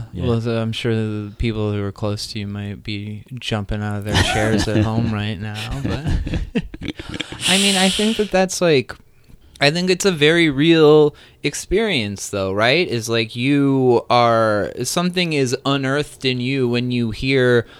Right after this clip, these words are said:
Speaker 2: that Weaker Than song, where
Speaker 1: Mm-hmm.
Speaker 2: it's like, "Oh, wa-, this is, like, every bit of, of an experience that I've had is being communicated to me right now."
Speaker 1: Mm-hmm.
Speaker 2: And it's like,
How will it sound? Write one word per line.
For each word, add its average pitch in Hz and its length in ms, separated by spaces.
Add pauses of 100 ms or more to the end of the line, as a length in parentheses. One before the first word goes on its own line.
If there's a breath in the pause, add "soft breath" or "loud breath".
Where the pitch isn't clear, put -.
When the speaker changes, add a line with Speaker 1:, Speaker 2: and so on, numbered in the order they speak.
(200 loud breath)
Speaker 2:
that 127 260
Weaker 143 340
Than 117 260
song, 113 460
where 120 200
Speaker 1:
Mm-hmm. 127 100
Speaker 2:
it's - 360
like, 113 360
"Oh, 143 240
wa-, 110 400
this 131 280
is, 120 220
like, 113 480
every 139 260
bit 143 420
of, 110 640
of 113 540 (160)
an 127 180
experience 127 760
that 110 140
I've 113 240
had 113 300
is 101 100
being 110 240
communicated 110 840
to - 100
me 104 160
right 104 320
now." 107 320 (140)
Speaker 1:
Mm-hmm. 92 100
Speaker 2:
And 104 80
it's 104 180
like, 104 280